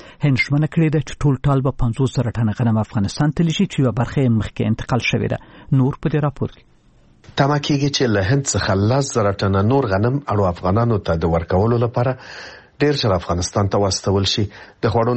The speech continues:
Speaker 2: نړیوال پروګرام یا دبلیو ایف پی او د هند حکومت د روان کال په لومړیو کې یو سند لاسلیک کړ، چې پر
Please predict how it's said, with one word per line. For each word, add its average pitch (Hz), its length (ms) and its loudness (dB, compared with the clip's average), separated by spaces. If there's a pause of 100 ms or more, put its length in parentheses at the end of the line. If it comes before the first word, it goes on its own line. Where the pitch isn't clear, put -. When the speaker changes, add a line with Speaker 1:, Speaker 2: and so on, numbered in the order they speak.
Speaker 2:
نړیوال 113 420 2
پروګرام 120 360 0
یا 113 120 2 (100)
دبلیو 107 320 2 (140)
ایف 101 160 -2 (180)
پی 113 140 0 (180)
او 95 80 2 (140)
د 82 140 0
هند 107 200 2
حکومت 110 480 0 (460)
د 120 120 2 (240)
روان 131 300 2
کال 123 220 -2
په 104 120 0
لومړیو 107 400 2
کې - 160 -6
یو 82 80 2 (120)
سند 98 320 0
لاسلیک 139 400 -2
کړ، 139 120 0 (120)
چې 123 180 -2
پر 110 100 -4